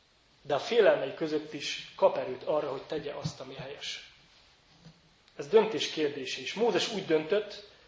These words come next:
hogy a hite fogja őt vezetni, és nem a félelmei. Ezt a döntést mindenki meghozhatja, akinek élő, eleven szeretet kapcsolata van Jézus Krisztussal is. Ez a döntés, ez attól függ, hogy van-e egy székünk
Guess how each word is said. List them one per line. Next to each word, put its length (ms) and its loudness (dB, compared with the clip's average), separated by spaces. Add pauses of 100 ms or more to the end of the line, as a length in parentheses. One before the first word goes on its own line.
(680)
hogy 300 4
a 140 8
hite 680 8
fogja 380 -2
őt 260 -6
vezetni, 400 -6
és 120 -6
nem 120 -6
a 60 -10
félelmei. 640 -8 (1400)
Ezt 220 4
a 60 6
döntést 460 4
mindenki 400 2
meghozhatja, 720 -2
akinek 340 -6
élő, 460 -2
eleven 340 -4
szeretet 440 -10
kapcsolata 540 -10
van 220 -14
Jézus 280 -12
Krisztussal 500 -14
is. 100 -12
Ez 120 -8
a 60 -4
döntés, 400 0
ez 100 -6
attól 280 -6
függ, 240 -12
hogy 160 -10
van-e 460 -6 (1200)
egy 460 -12
székünk 480 -12